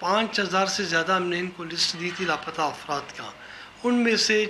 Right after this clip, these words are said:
चार सौ बाईस से तेईस के करीब लोग बाजियाब हो गए हैं। अब इतनी बड़ी यानी इशू तो बलूचिस्तान का जो लापता अफराद के हवाले से,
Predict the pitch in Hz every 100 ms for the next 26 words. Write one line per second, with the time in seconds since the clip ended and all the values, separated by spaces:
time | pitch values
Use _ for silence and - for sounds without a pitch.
0 | - - 190 196 196 - - 196 196 196
1 | 190 - - - 165 160 170 185 185 -
2 | 170 160 170 175 185 165 160 165 - -
3 | - - 175 175 185 170 151 151 156 156
4 | 151 143 139 127 113 95 - - - -
5 | - - - 240 233 262 - 254 220 226
6 | 233 226 220 226 202 175 180 - - 220
7 | 208 190 190 185 - 196 190 196 196 185
8 | 180 170 - 180 190 175 - 170 170 180
9 | 160 156 165 - 175